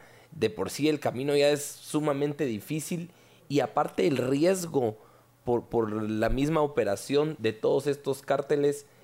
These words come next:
en esas áreas que no le asegura a uno absolutamente nada. O sea, no solo es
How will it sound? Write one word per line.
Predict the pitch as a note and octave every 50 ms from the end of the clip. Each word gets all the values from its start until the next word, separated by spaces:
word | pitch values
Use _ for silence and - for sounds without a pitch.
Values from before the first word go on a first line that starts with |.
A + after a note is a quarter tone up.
| - - _ -
en | G#2+ G#2+ A2+
esas | B2 C3+ - - D3 C#3 - -
áreas | C#3+ C#3+ C#3+ D3 D3+ D#3 D3 - - - - - _ _ _
que | - - B2 D3+ C#3
no | B2 B2 C#3+ D#3
le | E3
asegura | F3+ D3 - - B2+ B2 D3 D3+ D#3+ D#3+
a |
uno | E3+ F#3 F3+ F#3+
absolutamente | E3+ C3 D3 D#3 D#3+ F3 E3+ F3 E3+ E3+
nada. | - F#3 G3 A3 A3+ G3+
O | -
sea, | - C#3+ A#2+ - - - - - - -
no | - D3+ E3+
solo | E3+ - F#3 F#3 F3+ F3 E3+ E3+
es | F3 F#3 F3+ F3+ - -